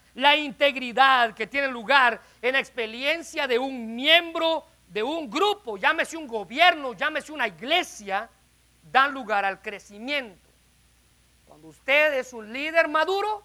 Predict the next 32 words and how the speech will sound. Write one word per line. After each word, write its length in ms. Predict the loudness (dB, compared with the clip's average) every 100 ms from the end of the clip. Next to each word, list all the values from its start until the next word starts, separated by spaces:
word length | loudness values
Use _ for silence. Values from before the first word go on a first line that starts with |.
| _ _ _ _ _ _ -20
usted 640 | -20 _ -4 -2 -4 -6 _ _
da 200 | -2 -2
lugar 540 | 0 -4 -4 -2 -4 -6
al 200 | -8 -8
crecimiento 800 | -14 -16 -18 -12 -8 -10 -12 -14
del 160 | -14
grupo 400 | -14 -10 -10 -8
al 100 | -12
cual 260 | -10 -10 -10
pertenece. 600 | -12 -16 -14 -14 -16 -20 _ _ _ _ _ _ _ _ _ _ _ _ _
Y 80 | -2
no 160 | 0
solamente 720 | 2 4 4 2 -2 0 2
eso, 320 | 2 0 -10 -10 _
sino 360 | -10 -6 0 4
a 60 | 6
la 160 | 6
de-, 260 | 4 -4 -4
edificación, 1040 | -4 -4 -8 -10 -4 -4 -4 -6 -4 -2 -2
es 100 | -4
decir, 400 | -4 -4 -6 -6 _ _
al 220 | 4 4
fortalecimiento 1300 | 2 2 2 4 2 2 -6 -10 -6 0 0 0 -6
interno 560 | -10 -2 -2 -2 -6
de 100 | -10
todos 400 | -6 -4 -4 -4
los 120 | -8 -12
que 120 | -12
forman 360 | -10 -6 -6
parte 340 | -2 -2 -2 -10
del 140 | -12
grupo. 300 | -10 -12 _